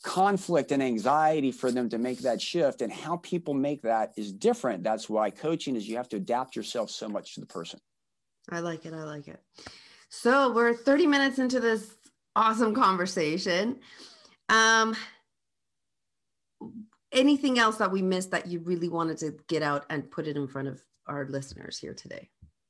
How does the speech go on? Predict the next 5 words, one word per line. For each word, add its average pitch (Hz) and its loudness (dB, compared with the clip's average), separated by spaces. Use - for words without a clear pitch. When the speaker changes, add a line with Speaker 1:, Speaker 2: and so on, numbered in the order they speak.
Speaker 1:
The, 180 4
the 143 -4
thing 262 0
that 160 4
I 156 4